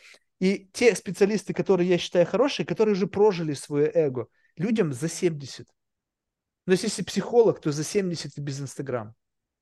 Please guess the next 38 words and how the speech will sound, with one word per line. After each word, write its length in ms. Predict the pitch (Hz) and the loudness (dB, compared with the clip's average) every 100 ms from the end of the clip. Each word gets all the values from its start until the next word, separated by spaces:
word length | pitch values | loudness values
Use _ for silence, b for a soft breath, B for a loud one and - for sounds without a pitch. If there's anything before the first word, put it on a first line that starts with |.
| _ _ _ _ _ _ _ _ _ _ _ _ _ _ _ - | _ _ _ _ _ _ _ _ _ _ _ _ _ _ _ -8
Вот, 180 | 147 - _ _ _ - | -8 -8 _ _ _ -6
вот 220 | 156 - | -6 0
тут 260 | 302 330 | 0 0
как 240 | - 190 160 | -2 -2 0
бы 100 | 156 | -4
там 380 | - 196 202 180 | 4 4 4 -4
уже 220 | 147 175 | 0 0
и 280 | 175 185 175 | 2 4 6
эго 420 | 156 147 170 214 | 6 6 2 0
сожжено, 680 | - - 196 175 156 175 175 | -10 -6 -2 -2 -2 -4 -4
потому 220 | 170 170 | -6 -8
что 160 | 160 - | -8 -6
уже 160 | 147 147 | -6 -6
все, 320 | - 165 - B B | 2 2 2 B B
уже 140 | 143 147 | -4 -4
все, 380 | - 147 107 | 2 2 2
как 180 | 110 107 | -6 -10
бы, 80 | 104 | -8
ну, 120 | 143 | -6
уже 160 | 147 156 | -2 0
нету 280 | 175 185 147 | 4 4 2
его. 240 | 120 113 | -2 -4
Ну 100 | 117 | -4
да, 160 | 151 165 | 0 0
есть, 360 | - 170 151 113 | -2 0 0 2
да, 160 | 117 110 | -2 -4
кто 160 | - | -10
в 60 | 104 | -6
семьдесят 380 | 151 202 170 143 | -4 -4 -6 -10
гигантское 400 | 143 135 - 139 | -4 -4 -4 -8
эго, 80 | |
но 120 | 143 139 | -6 -6
в 60 | |
целом 340 | - 147 107 - b b b b | 0 2 0 -8 b b b b
уже 380 | 160 185 190 - - _ _ _ - | 6 8 6 2 -18 _ _ _ 4
тысячи 520 | 214 208 233 - 185 | 6 6 2 -2 -2
часов 540 | - 180 - 196 165 - _ _ _ _ _ _ _ _ _ _ _ _ _ _ _ _ _ _ _ _ _ _ | -2 -2 4 6 6 0 _ _ _ _ _ _ _ _ _ _ _ _ _ _ _ _ _ _ _ _ _ _
экспириенса. 880 | 165 147 - 170 143 143 160 - 226 | -2 -2 -2 2 4 4 0 -8 -12